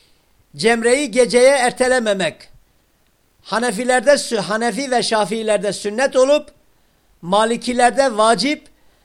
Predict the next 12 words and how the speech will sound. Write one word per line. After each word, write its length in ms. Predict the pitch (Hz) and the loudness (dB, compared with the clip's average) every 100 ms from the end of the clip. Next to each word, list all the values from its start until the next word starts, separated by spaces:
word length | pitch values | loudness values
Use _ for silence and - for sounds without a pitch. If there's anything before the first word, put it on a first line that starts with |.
| _ - | _ -4
efendim, 380 | 196 254 240 | -2 -2 -4
su 220 | 180 285 294 | -6 -8 -2
taşımak, 800 | 247 240 233 240 285 285 - | -2 -2 -4 0 -2 -2 -14
Hanbelilerde 760 | 156 208 220 233 233 233 240 277 | -8 -6 -4 -4 0 0 4 2
ise 200 | 208 214 | 2 -4
su 220 | - 277 | -6 -4
taşımak, 580 | 247 208 220 208 180 - _ _ _ | -2 -2 -4 -4 -4 -6 _ _ _
bineklere 640 | 151 208 233 226 233 240 269 | -10 -4 -2 -2 -2 -2 0
gözcülük 540 | 190 226 180 254 269 | 0 -2 -4 -8 -8
etmek 400 | 233 180 330 202 | -10 -8 -10 -8
gibi 220 | 233 214 | -8 -6
hizmetlerde, 920 | 202 202 185 214 202 208 190 226 208 | -6 -6 -4 -6 -4 -4 0 2 0